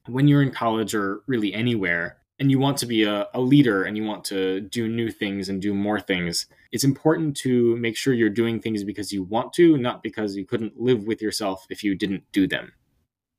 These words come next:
Sometimes it might be too much and you need to step back, and sometimes you might not be doing enough and you need to step forward.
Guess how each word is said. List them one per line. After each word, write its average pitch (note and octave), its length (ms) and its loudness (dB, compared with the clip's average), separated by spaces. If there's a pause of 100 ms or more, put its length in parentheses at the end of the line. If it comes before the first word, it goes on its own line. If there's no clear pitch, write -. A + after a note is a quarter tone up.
(600)
Sometimes A2 640 2
it A2+ 80 -8
might F#2+ 160 -4
be F#2+ 100 -4
too A#2+ 140 -4
much E3+ 260 2
and A#2 100 -2
you G#2 60 -2
need G2+ 140 -4
to - 60 -10
step - 240 -6
back, C3 260 0
and G#2+ 120 -8
sometimes G2 460 -8
you G#2 60 -6
might G#2 120 -6
not G2 140 -8
be G#2+ 140 -6
doing G#2+ 200 -4
enough C3+ 320 0
and G#2 140 -4
you G2 60 -4
need G2+ 160 -6
to - 80 -10
step - 200 -8
forward. G2 400 -2